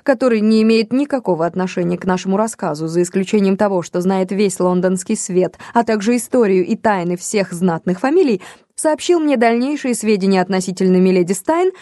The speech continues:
возможно, достоверные, а возможно и выдуманные.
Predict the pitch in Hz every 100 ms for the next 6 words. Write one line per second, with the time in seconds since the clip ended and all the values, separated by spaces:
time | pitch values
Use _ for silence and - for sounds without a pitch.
0 | - - 240 247 247 254 226 226 226 -
1 | 180 175 269 339 349 _ - 285 330 440
2 | 370 233 170 175 175 180 180 175 180